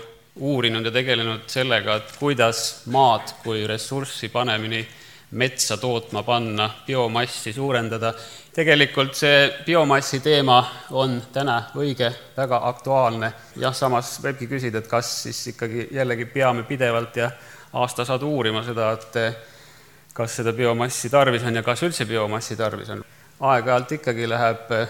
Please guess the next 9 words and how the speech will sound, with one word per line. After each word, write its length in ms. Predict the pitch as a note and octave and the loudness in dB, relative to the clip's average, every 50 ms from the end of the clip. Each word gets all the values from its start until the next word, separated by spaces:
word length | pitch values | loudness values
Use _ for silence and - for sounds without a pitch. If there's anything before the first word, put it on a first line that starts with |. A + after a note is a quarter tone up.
| - - - - | -6 -16 -20 -12
puitu 340 | - A#2 A#2 A#2 - - A2+ | -8 -6 -6 -6 -6 -8 -6
tarvis. 480 | G#2+ A#2 A2+ G#2+ G2+ - - G#2+ - - - - - - - - - - - - - - - - - - - - - | -2 -2 -2 -2 -2 -6 -10 -12 -12 -14 -14 -18 -20 -20 -20 -20 -20 -20 -20 -20 -20 -20 -18 -20 -20 -20 -20 -20 -10
Kahekümnes 800 | - - C#3+ C#3+ C3+ B2+ B2 B2+ B2+ B2+ B2+ B2+ B2+ B2+ - - - D#3 | -2 0 4 6 6 4 4 4 0 0 2 0 0 0 -2 -4 2 4
sajand, 640 | D3+ D#3 D3 C3+ C3 C3 C3 B2+ B2+ A#2+ - - C3 B2+ B2+ C3+ C#3 C3 - - - - - - - - - - - - - - - | 6 6 8 8 6 4 4 0 -2 -4 0 2 4 4 6 4 2 -2 -8 -12 -16 -18 -20 -20 -20 -20 -20 -20 -20 -20 -20 -12 -6
aastad 480 | A#2+ A#2 B2 B2 - - - B2 A#2+ - - - - | 0 0 0 0 -2 -2 -2 -2 -2 -2 -6 -8 -4
tuhat 240 | B2 A#2+ A2+ A#2 C3 | -4 -4 -2 0 -2
üheksasada 320 | B2+ B2 - - B2 B2 | -2 -2 -4 -4 -2 0
üheksateist, 560 | B2+ B2 A#2+ - - A#2 B2 B2 B2+ - - | 0 0 0 -4 -6 -4 -4 -4 -4 -4 0
kakskümmend, 880 | - C3 C3+ C3 - - - D3+ D3 C#3+ - C3 B2+ B2+ A#2 - - | 2 2 2 2 -2 -8 -2 -2 0 2 2 2 2 2 0 2 4